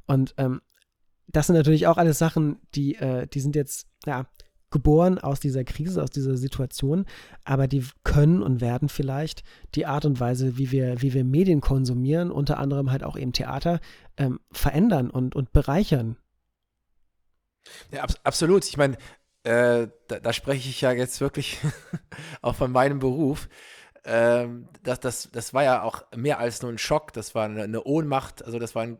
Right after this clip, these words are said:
Speaker 2: Gef-, ein schlechtes Gefühl sondergleichen, als, als dieser Lockdown, sag ich mal, zwischen Anführungszeichen, es war ja nie wirklich ein Lockdown, aber war, und, äh, wir, wir sozusagen ja auch die Ersten waren, die dicht machen mussten. Also die Ersten waren eben, war die Kunst und Kultur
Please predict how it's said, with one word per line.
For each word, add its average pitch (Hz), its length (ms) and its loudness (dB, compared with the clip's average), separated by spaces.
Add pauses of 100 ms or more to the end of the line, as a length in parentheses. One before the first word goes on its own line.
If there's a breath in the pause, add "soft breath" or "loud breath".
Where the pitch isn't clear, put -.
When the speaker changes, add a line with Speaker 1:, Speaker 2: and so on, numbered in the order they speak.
(100)
Speaker 2:
Gef-, - 240 -16 (120)
ein 107 160 -14
schlechtes - 300 -8
Gefühl 135 340 -4
sondergleichen, 127 760 -4 (420 loud breath)
als, 110 400 -6
als 113 220 -6
dieser 117 180 -6
Lockdown, 117 720 -4
sag 104 160 -8
ich - 140 -20
mal, 98 260 -6
zwischen 110 200 -18
Anführungszeichen, 101 880 -12
es - 140 -20
war 101 80 -6
ja 95 80 -8
nie 95 140 -10
wirklich 107 220 -12
ein 92 60 -14
Lockdown, 92 400 -8
aber 95 360 -8
war, 107 260 -4 (300 loud breath)
und, 113 460 -12
äh, 104 360 -8 (440)
wir, 120 260 -6
wir 135 160 2
sozusagen 123 400 -2
ja 120 80 -2
auch 117 40 -4
die - 200 -8
Ersten 127 320 -4
waren, 113 240 0
die 113 80 -6
dicht 139 240 -10
machen 95 240 -10
mussten. 87 400 -16
Also 101 160 -18
die 95 120 -12
Ersten 117 300 -8
waren 120 240 -2
eben, 107 260 -10
war 104 120 -8
die 101 80 -12
Kunst 151 380 -6
und 110 60 -18
Kultur 147 520 -6